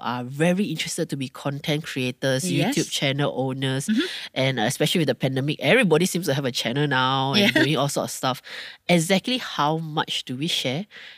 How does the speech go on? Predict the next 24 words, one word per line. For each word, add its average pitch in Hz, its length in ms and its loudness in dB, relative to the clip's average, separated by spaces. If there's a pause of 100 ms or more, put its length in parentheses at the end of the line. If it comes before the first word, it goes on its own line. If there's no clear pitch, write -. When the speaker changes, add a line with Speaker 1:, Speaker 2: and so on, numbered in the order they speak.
(140)
Speaker 1:
and 131 400 0 (200)
what - 220 2
is 156 120 0
the 151 100 -2
purpose - 380 -2
of 127 140 0
it 143 100 -4
lah, 143 100 2
the 131 140 -4
authenticity 139 1000 -4
of 123 120 -8
it 196 140 2
Speaker 2:
Yeah, 120 140 -4
Speaker 1:
lah. - 0 - (180)
Speaker 2:
yeah. 185 160 -2 (100)
Speaker 1:
Because 175 260 -2
Nas 160 200 4
started - 240 -2
off 131 240 0
with 123 240 -6
very 131 460 0
authentic, 120 560 -8 (400)
um, 120 260 -12
Speaker 2:
Mm, 247 80 4